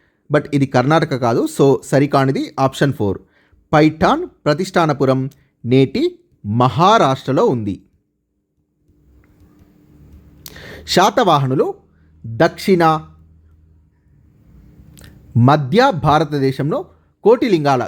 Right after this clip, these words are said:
తెలంగాణ, ధరణికోట నేటి అమరావతి ఆంధ్రప్రదేశ్, జున్నార్ గుజరాత్,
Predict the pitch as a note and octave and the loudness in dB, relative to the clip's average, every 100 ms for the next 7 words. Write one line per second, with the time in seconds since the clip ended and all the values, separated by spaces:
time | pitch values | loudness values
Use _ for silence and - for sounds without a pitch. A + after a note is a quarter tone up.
0 | - D3 E3 D#3+ A3 - _ A#2 D#3+ B3+ | -4 -4 -2 -2 -4 -8 _ -4 0 2
1 | C4 F#3+ C#3+ G#2+ B2 E3+ F3+ - D3+ A3+ | 2 2 2 0 0 -2 -2 -2 0 2
2 | A#3+ A3+ A3+ - D3 D3 D3 D3+ D4 - | 2 0 -4 -4 -2 -2 -2 -2 -4 -6
3 | - _ B2 B2+ G#3 A#3 C3+ A#2 C3 C#3+ | -18 _ -2 0 2 2 2 -2 -2 0
4 | F#3 | 0